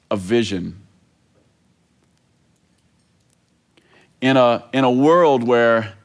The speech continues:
everything's concrete, someone had a vision for something different. In a world where everything is high-rises and steels, someone had a vision for something green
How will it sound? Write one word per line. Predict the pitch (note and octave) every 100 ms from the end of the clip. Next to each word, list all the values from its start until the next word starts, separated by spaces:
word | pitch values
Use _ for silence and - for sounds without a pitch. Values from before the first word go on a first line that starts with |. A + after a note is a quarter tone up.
| _ _ _ _ _ _ _ _
everything's | D#3 D#3+ E3 D#3 E3 C#3+
concrete, | - E3 D#3 C#3 C3+ B2+
someone | - D#3 D#3 D3+
had | C#3 C3
a |
vision | A2 A#2+ C3 A#2 G#2+
for | A2
something | - A2 G#2 G2+
different. | F#2+ G2 - F2 - _ _ _ _ _ _ _ _ _ _ _ _ _ _ _ _ _ _ _ _ _ _ _ _ _ _ _
In | C#3+
a | C#3+
world | D3 F3 D#3
where | C#3+
everything | C#3+ D#3 D#3+ D3+ D3+ C#3
is | B2 G#2+
high-rises | - C#3 D3 D3+ C#3 C3 B2 A#2+ A2+
and | A2
steels, | - D3 D3+ C3 A2 - - _ _ _ _
someone | - D3+ D#3 D3
had | C#3+ B2+
a |
vision | A2 C3 A2+ A#2 A2 G#2 - _ _ _ _ _ _ _ _ _
for | -
something | A#2+ C3 B2 A#2 A2+
green | G#2+ A#2+ B2 B2 B2